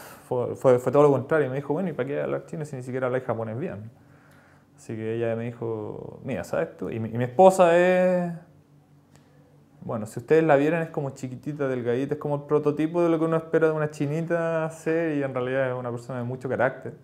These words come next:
Entonces me dijo, "Mira, si tú no me hablas japonés, yo no te voy a hablar en japonés". Y ya estábamos casados, estábamos viviendo juntos, entonces yo dije, "No, sí, no va a ser así". Y fueron como seis meses de,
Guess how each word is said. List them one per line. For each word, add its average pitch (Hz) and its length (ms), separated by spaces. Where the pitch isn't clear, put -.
Entonces 120 400
me 110 100
dijo, 123 180
"Mira, 98 180
si - 160
tú 151 140
no 156 180
me 160 100
hablas 160 240
japonés, 160 520
yo 147 80
no 135 80
te 131 80
voy 127 80
a 117 140
hablar 131 260
en 139 280
japonés". 110 320
Y 104 80
ya 107 80
estábamos 117 260
casados, 113 300
estábamos 101 220
viviendo 101 200
juntos, - 320
entonces 113 380
yo 110 80
dije, 110 220
"No, 58 240
sí, - 120
no 90 80
va 78 80
a - 40
ser - 160
así". - 220
Y - 320
fueron 139 200
como 131 160
seis 151 200
meses 170 240
de, 127 520